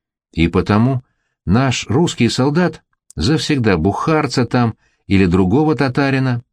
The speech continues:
побьёт, потому как у нас намазу нет. Он тебе на коленке, а ты, знай себе, похаживай, и сабелькой или там тесаком тюрбаны им смахивай».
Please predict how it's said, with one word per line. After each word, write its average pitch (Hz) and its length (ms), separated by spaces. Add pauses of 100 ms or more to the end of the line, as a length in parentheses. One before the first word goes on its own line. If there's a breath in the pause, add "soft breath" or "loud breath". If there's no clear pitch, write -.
(120)
побьёт, 170 520 (400)
потому 95 420
как 95 240
у 101 80
нас 110 320 (160)
намазу 80 520
нет. 120 280 (460)
Он 156 200
тебе 160 220
на 156 100
коленке, 165 640 (320)
а 76 100
ты, 98 140
знай 98 240
себе, 80 240
похаживай, 90 720 (420 soft breath)
и 127 160
сабелькой 98 680
или 76 80
там 78 200
тесаком 110 600 (300)
тюрбаны 92 560
им 80 80
смахивай». 76 640